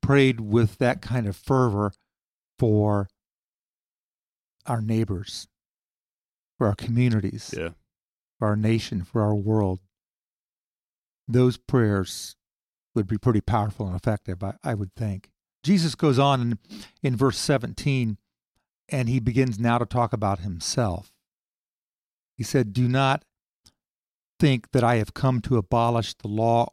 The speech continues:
Speaker 1: or the prophets." Just a couple of words that are tossed out, the law and the prophets. What, what does this stand for, the law and the prophets?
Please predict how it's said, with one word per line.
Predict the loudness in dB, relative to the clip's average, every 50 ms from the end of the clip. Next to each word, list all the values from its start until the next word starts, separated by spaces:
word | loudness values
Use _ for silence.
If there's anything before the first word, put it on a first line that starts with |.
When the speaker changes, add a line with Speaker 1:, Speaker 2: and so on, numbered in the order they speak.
| _ -4
Speaker 1:
or | -2 -2 0
the | -2 -4
prophets." | -4 -2 -2 -2 -2 -4 -8 -12 -20 _ -16 -14 -14 -14 -16 _ _ _ _ _ _ _ _ _ _ _ _ _ _ _ _ _ _ _ _ _ _ _ _ _ _ _ _ _ _ _ _ _ _ _ _ _ _ _ _ _ _ _ -10
Just | -10 -10 -6
a |
couple | -2 -2 0 0 2 0
of | 0
words | 2 2 2 2 2 0 -2
that | -4 -4
are |
tossed | -4 -2 -2 -2 -2 -2 -2
out, | -2 0 0 -2 -2
the | -4 -4
law | -2 0 0 2 2 2 0 -2 -4
and | -6 -6 -4
the | -4 -4
prophets. | -2 -2 -2 -2 -4 -10 -14 -20 -18 -20 -20 -20 _ _ _ _ _ _ _ _ _ _ _ _ _ _ _ _ _ _ _ -6
What, | -2 2 2 2 2 0 -2
what | -2 -2 -2
does | -2 -2
this | -4 -4 -6
stand | -6 -6 -4 -4 -4 -4 -6
for, | -6 -8 -6 -6
the | -6 -4
law | -4 -2 0 0 2 0 0 -2
and | -4 -8
the | -8 -6
prophets? | -4 -4 -6 -6 -8 -12 -20 _ -20 -20 -20